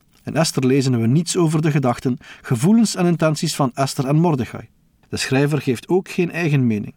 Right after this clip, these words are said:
Hij veroordeelt, beschuldigt of verontschuldigt de genoemde mensen niet. De lezer of hoorder moet zelf een mening vormen en conclusies trekken. De meningen over het literaire genre van het Bijbelboek lopen uiteen. We kunnen het Bijbelboek Esther,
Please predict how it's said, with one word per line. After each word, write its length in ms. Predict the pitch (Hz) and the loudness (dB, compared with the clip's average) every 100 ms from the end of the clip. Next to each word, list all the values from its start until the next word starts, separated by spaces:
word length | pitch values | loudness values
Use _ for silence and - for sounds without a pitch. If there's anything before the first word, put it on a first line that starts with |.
| _ _ | _ _
Hij 160 | - | -10
veroordeelt, 840 | 104 117 151 214 196 202 202 - - _ _ _ | -6 -2 0 0 2 2 0 -4 -16 _ _ _
beschuldigt 640 | - - 175 185 180 - | -6 -2 0 2 -2 -4
of 180 | - 196 | -4 -2
verontschuldigt 640 | 196 175 - 147 139 131 | 0 -2 0 0 0 -2
de 80 | 113 | -2
genoemde 320 | 110 139 143 | 0 2 2
mensen 360 | 127 127 - 120 | 2 0 0 0
niet. 260 | 113 - - _ _ _ | 0 -2 -18 _ _ _
De 120 | 104 | -4
lezer 340 | 110 156 151 151 | 2 2 2 0
of 140 | - | 0
hoorder 340 | 131 123 127 - - | 0 0 -2 -8 -6
moet 220 | 107 - | -4 -2
zelf 320 | - 165 160 | 0 0 0
een 180 | - 156 | 0 2
mening 300 | 151 143 120 | 2 2 0
vormen 360 | 135 127 120 - | 0 0 -2 -2
en 180 | 143 127 | -4 -2
conclusies 500 | 131 117 101 95 - | -2 -2 -4 -6 -8
trekken. 300 | 98 - - _ _ _ _ _ _ _ _ | -10 -12 -16 _ _ _ _ _ _ _ _
De 100 | 123 | 2
meningen 380 | 160 190 185 165 | 4 4 4 4
over 200 | 151 127 | 2 0
het 140 | 113 | 0
literaire 440 | 175 160 143 117 | -2 0 0 0
genre 340 | 104 143 156 151 | 0 0 2 2
van 120 | 143 | 2
het 100 | 123 | 2
Bijbelboek 460 | 127 127 113 113 - | 0 0 0 -2 0
lopen 320 | 120 120 107 | 0 0 -4
uiteen. 300 | 104 95 92 _ _ _ _ | -6 -8 -12 _ _ _ _
We 120 | - 104 | -10 -4
kunnen 240 | 156 160 | 0 2
het 160 | 135 110 | 2 0
Bijbelboek 440 | 127 156 147 151 | 0 2 0 0
Esther, 400 | 127 113 156 - | -2 -2 -4 -6